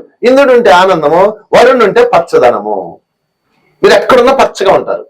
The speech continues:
మీ ఇల్లు పచ్చగా ఉంటది, పక్కింట్లో కరెంట్ లేకపోయినా మీ ఇంట్లో కరెంట్ ఉంటది. అదేంటో పక్కింట్లో మారిపోతుంటది, మీ ఇల్లు చల్లగా ఉంటది. నిజంగా చెప్తున్నా,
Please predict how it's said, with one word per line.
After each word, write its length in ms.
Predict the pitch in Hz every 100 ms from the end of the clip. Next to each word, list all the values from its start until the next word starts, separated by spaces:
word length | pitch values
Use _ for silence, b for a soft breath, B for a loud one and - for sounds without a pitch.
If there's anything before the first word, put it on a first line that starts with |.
| _ _ _ - -
మీ 60 | 220
ఇల్లు 120 | 269
పచ్చగా 360 | 220 202 294 247
ఉంటది, 280 | 202 139 - - _ _ _ -
పక్కింట్లో 360 | 196 254 240 -
కరెంట్ 240 | 208 220
లేకపోయినా 280 | 233 240 240
మీ 80 | 220
ఇంట్లో 180 | 220
కరెంట్ 260 | 190 160 139
ఉంటది. 220 | - 104
అదేంటో 340 | - 156 - - - _ _ _ _ _ b b b b b - _ -
పక్కింట్లో 340 | 185 196 254 240
మారిపోతుంటది, 720 | 180 202 240 240 240 214 160
మీ 100 | 180
ఇల్లు 140 | 220 214
చల్లగా 400 | 190 175 175 170
ఉంటది. 240 | - - 92 - - - 190
నిజంగా 340 | 190 320 349 302
చెప్తున్నా, 260 | 240 240